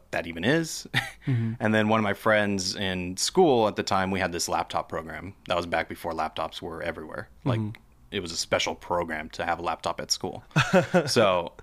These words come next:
Speaker 1: <clears throat> so he had, we all had Windows computers as, like, part of the rule.
Speaker 2: Uh-huh.
Speaker 1: It was, like, a rule at the school. You had to have a Windows computer, which is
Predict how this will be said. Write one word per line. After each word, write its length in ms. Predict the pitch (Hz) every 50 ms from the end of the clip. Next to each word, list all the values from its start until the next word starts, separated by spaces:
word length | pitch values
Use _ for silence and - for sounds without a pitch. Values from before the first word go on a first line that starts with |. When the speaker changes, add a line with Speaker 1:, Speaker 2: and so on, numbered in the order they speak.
| _ _ _ _ _ - -
Speaker 1:
<clears throat> 340 | - - 147 147 113 - -
so 160 | - 127 117
he 180 | 110 113 113 113
had, 500 | 107 110 107 101 98 98 98 92 95 - - - - - - - - - - -
we 140 | 110 117
all 100 | 113 110 104
had 160 | 107 101 92
Windows 220 | 101 101 101 101
computers 340 | - 110 92 110 98 98 90
as, 40 | 87
like, 120 | 85 80 -
part 200 | - - 92 87
of 40 | 82
the 40 | 80
rule. 380 | 80 80 82 85 90 104 - _ - _ _ _ -
Speaker 2:
Uh-huh. 120 | - 120
Speaker 1:
It 40 | 113
was, 80 | 110 95
like, 100 | 92 82
a 40 | 80
rule 160 | 82 82 80
at 80 | 78
the 60 | - -
school. 180 | - - 80
You 60 | 78
had 120 | - 82 80
to 80 | 78
have 120 | 78 76 78
a 20 |
Windows 280 | 78 80 80 80 82 -
computer, 280 | - 87 - 90 -
which 140 | - - -
is 240 | 82 82 - - -